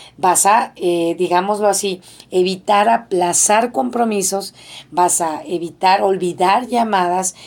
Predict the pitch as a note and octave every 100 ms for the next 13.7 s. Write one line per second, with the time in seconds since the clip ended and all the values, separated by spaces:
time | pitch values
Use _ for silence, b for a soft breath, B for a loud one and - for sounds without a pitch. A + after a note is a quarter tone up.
0 | B B F#3 G3 A3+ C#4+ C#4+ C#4 C#4 D4+
1 | C4 C4 A3+ A#3 - F#3+ F3 F#3+ G#3 F3
2 | D#3 C3+ A#2 - - B B B B B
3 | B A#3 A3 B3 C4 C4+ C4+ A3+ A3 A3
4 | A3 G#3 G3+ G3+ G3 F#3 F3+ G#3 G3+ G#3
5 | G#3+ G#3+ B3+ C#4+ A3 A3 A#3 A3 F#3+ F#3
6 | F#3 G#3 - _ - E3+ - E3 - F3+
7 | E3 C#3+ B B - - E3+ F3 G3 G3+
8 | G#3+ F#3 F3+ D3+ B2+ B B B B -
9 | E3+ E3+ D#3+ C#3+ B B _ - F#3 F3+
10 | F3 F#3 F#3+ G3 A#3+ G#3+ G#3 G#3+ - -
11 | - F3 D#3+ D3+ D3+ _ _ _ _ _
12 | _ - C4+ G3 F3+ E3+ D#3+ G3 G3+ G3
13 | F#3+ - E3+ E3 D#3 A#2+ -